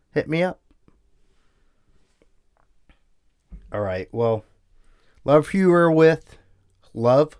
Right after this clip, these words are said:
who you are with. Your friends, family, loved ones,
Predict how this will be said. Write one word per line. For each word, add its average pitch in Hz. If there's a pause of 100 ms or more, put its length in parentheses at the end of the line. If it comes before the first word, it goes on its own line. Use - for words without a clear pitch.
(200)
who 160
you 147
are 123
with. 117 (580)
Your 107
friends, 120
family, 107
loved 98
ones, 95